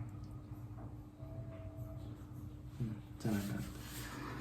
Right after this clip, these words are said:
ಇದ್ರಲ್ಲಿ ಇವಾಗ ಹಿಂಗ್ ಹಿಂಗ್ ಮಾಡ್ಬೇಕಂತೆ ನಾನ್ ನೋಡಿದ್ದು.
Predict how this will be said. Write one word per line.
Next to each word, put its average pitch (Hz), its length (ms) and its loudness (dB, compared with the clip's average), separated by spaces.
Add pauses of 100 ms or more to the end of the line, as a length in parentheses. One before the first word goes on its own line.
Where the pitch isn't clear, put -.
(1120)
ಇದ್ರಲ್ಲಿ 110 360 12
ಇವಾಗ 98 240 12
ಹಿಂಗ್ - 1400 10
ಹಿಂಗ್ 101 300 10
ಮಾಡ್ಬೇಕಂತೆ 98 960 10 (600)
ನಾನ್ 101 140 12
ನೋಡಿದ್ದು. 98 440 12